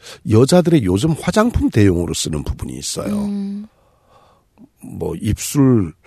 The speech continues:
Speaker 1: 빨간 화장인가? 뭐 하여튼
Speaker 2: 아.
Speaker 1: 화장품 대용으로 쓰는 부분이 있어. 동백 기름으로,
Speaker 2: 동백, 네.
Speaker 1: 동백 기름으로 머리를
Speaker 2: 음.
Speaker 1: 빗었죠. 머리 기름이었죠.
Speaker 2: 음.
Speaker 1: 요즘 말하면 머리 기름,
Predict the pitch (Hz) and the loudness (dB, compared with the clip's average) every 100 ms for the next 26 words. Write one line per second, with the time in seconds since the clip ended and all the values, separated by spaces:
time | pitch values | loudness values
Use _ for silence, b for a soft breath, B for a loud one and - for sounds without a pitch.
0 | B B - - 87 92 87 85 73 64 | B B -10 -8 -4 -4 -4 -4 -6 -8
1 | 64 80 160 202 165 170 165 170 135 190 | -10 -4 0 2 2 2 2 2 0 0
2 | 196 196 170 151 147 190 98 95 95 113 | -2 0 2 4 4 2 4 4 4 2
3 | 139 143 113 92 90 73 62 - - - | 0 0 0 0 -4 -4 -6 -12 -12 -8
4 | 110 139 160 - - 139 135 95 131 190 | -2 2 2 0 -2 2 4 4 4 2
5 | - _ _ 196 185 170 - 127 165 175 | -2 _ _ -6 -6 -6 -8 -2 2 2
6 | - - 123 98 117 165 - b b b | 2 0 0 2 2 2 0 b b b
7 | 98 95 127 139 208 240 _ _ _ _ | -2 4 4 4 2 2 _ _ _ _
8 | _ _ 208 208 196 196 - - - - | _ _ -4 0 2 0 -4 -4 -6 -8
9 | _ 85 113 123 - 151 143 85 - - | _ 2 4 4 2 6 6 4 0 -4
10 | 202 196 170 160 165 104 101 117 104 87 | -2 -2 -4 -6 -4 2 4 4 2 0
11 | 92 139 - B B - 80 87 85 - | 0 0 -2 B B -4 0 0 0 -4
12 | 62 | -6